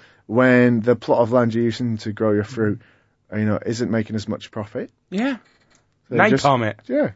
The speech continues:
Speaker 1: Just, you just,
Speaker 2: Wicked.
Speaker 1: and that actually enriches the soil, especially
Speaker 2: Yeah.
Speaker 1: if a couple of natives have been burnt up in it as well.
Speaker 2: I can imagine.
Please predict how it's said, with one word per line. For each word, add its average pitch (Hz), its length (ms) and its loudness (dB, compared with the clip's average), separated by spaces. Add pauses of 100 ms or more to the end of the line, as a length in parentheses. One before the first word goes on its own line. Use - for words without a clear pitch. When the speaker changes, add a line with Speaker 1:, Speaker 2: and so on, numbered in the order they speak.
Speaker 1:
Just, 151 160 -4
you 147 180 4
just, 147 140 0
Speaker 2:
Wicked. 123 320 4
Speaker 1:
and 170 120 6
that 180 140 6
actually 165 300 4
enriches 147 400 0
the 127 60 -8
soil, 202 340 0 (100)
especially 147 480 0
Speaker 2:
Yeah. 113 120 -2
Speaker 1:
if - 220 -12 (240)
a - 40 -20
couple 113 160 -12
of 104 60 -10
natives 107 340 -4
have 92 100 -16
been 101 180 -4
burnt 90 220 -8
up 98 160 -18
in 78 80 -16
it - 100 -20
as 104 60 -20
well. 110 120 0
Speaker 2:
I - 20 -4
can 117 180 -2
imagine. 104 540 -2